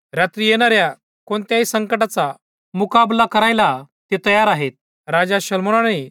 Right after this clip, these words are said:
स्वतःसाठी लबानोनी लाकडाची पालखी तयार केली.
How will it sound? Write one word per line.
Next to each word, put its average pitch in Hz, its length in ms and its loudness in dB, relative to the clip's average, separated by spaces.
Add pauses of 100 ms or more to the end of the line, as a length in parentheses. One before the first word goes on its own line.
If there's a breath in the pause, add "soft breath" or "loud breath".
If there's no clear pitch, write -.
स्वतःसाठी 202 840 -6 (400)
लबानोनी 202 800 0 (160)
लाकडाची 202 600 -4
पालखी 170 580 -6 (160)
तयार 180 200 0
केली. 156 440 -12